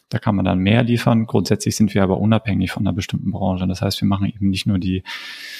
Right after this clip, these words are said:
weiß ich nicht, Optimierung im Predictive Maintenance Bereich von, ähm, Produktionsstraßen für Maschinenbau. Ja, das ist eben nicht das, worauf wir uns, äh, spezialisiert haben im Kernbereich, sondern wir sind deutlich breiter aufgestellt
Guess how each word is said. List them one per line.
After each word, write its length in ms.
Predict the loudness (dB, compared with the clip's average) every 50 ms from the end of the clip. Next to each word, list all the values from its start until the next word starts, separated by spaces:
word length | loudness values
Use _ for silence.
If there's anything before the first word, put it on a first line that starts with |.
| -18 -18 -20 _ _ _
weiß 160 | -6 -4 -2
ich 60 | 0
nicht, 140 | 0 -2 -2
Optimierung 580 | -6 -6 -2 2 2 4 4 4 4 2 2 0
im 160 | 0 -2 -4
Predictive 420 | 0 2 2 2 0 -2 -8 -6 -2
Maintenance 500 | 0 2 4 4 4 4 4 4 2 2
Bereich 400 | 0 0 2 4 4 4 2 0
von, 560 | -2 -2 0 0 0 0 -2 -4 -6 -8 -10 -8 -8
ähm, 160 | -8 -8 -8
Produktionsstraßen 1160 | -4 0 0 0 0 2 2 4 4 4 4 2 0 0 0 2 2 2 2 0 0 0 0
für 520 | -2 -2 -2 0 2 2 2 2 0 -2 -4 _ -16 -20 -20 -20 -20 -20 -20 -10 -6
Maschinenbau. 640 | -4 0 2 4 4 4 4 4 2 0 -2 -4 -4 -2
Ja, 180 | 0 0 0
das 140 | 0 0 -2
ist 140 | -4 -2 0
eben 180 | 2 2 4 4
nicht 240 | 4 2 2 0
das, 240 | 0 -2 -2 -2 -4
worauf 300 | -2 0 0 0 0 0
wir 60 | 0
uns, 280 | 2 2 2 0 0 -4 -6 -10 -12 -12 -12 -12 -12 -12 -16 -18 -12 -6
äh, 220 | -4 -2 -2 -2
spezialisiert 580 | -2 -2 -2 0 0 0 2 4 4 4 4 4
haben 180 | 2 2 2 2
im 100 | 0 -2
Kernbereich, 560 | 0 0 2 2 2 2 2 2 2 2 0
sondern 440 | 0 0 0 0 0 0 -2 -2 -2
wir 120 | -2 0
sind 200 | 0 0 0 0
deutlich 280 | -2 -4 -4 -6 -6 -2
breiter 280 | -2 0 0 0 0
aufgestellt 560 | 0 -2 -2 -2 -4 0 2 4 4 4 2